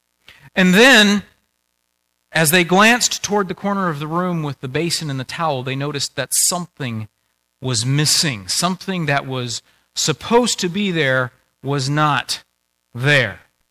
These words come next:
Usually, in that corner stood a servant who had the unenviable task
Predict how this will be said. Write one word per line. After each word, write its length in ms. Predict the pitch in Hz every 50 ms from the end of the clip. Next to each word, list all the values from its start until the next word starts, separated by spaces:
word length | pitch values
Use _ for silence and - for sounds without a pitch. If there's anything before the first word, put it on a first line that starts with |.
| _ _
Usually, 640 | - 135 170 202 214 185 170 160 156 143 120 107 _ _ _ _ _ _ _ _ _ _ _ _ _ _ _ - - _ _ _ _ _ _ _ _ _
in 120 | - 151 151
that 200 | 151 156 151 -
corner 500 | - - 180 175 165 151 123 101 98 - _ _ _ _ _ _ _ _ _ _ _ _ _ _ _ _ _ _ _ _ -
stood 280 | - - - 175 151 151
a 40 |
servant 760 | 131 - - 190 190 165 135 117 120 - _ - - - - - - _ _ _ _ _ _ _ _ _ _ _ _ _ _ _ _ _ _ _ _ _
who 140 | - 190 190
had 220 | 196 202 196 185
the 200 | 165 196 185 175 -
unenviable 1160 | 220 220 226 226 214 214 - 233 240 247 254 254 226 240 240 226 208 185 170 180 175 165 160
task 1080 | - - - - 202 196 175 139 120 107 85 - - - - - - - - - -